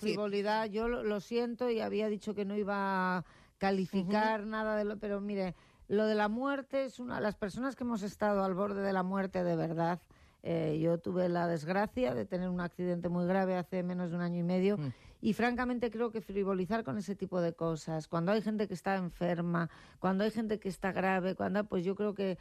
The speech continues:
Speaker 1: eh, Antonio Miguel Carmona, persona a quien aprecio de verdad, y él lo sabe, creo que debería de tener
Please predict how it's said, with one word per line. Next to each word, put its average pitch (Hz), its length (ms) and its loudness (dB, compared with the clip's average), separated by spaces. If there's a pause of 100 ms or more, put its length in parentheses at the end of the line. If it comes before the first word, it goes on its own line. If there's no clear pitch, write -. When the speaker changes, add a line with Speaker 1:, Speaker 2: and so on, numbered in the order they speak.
(340)
Speaker 1:
eh, 180 340 4
Antonio 190 400 2
Miguel 202 260 0
Carmona, 202 540 -2
persona 202 360 -4
a 202 40 -4
quien 190 480 -2
aprecio 208 480 0
de 196 140 4
verdad, 170 540 2
y 175 100 2
él 175 100 2
lo 170 80 0
sabe, 185 320 0
creo 190 220 0
que 196 80 0
debería 175 420 2
de 175 100 0
tener 180 380 0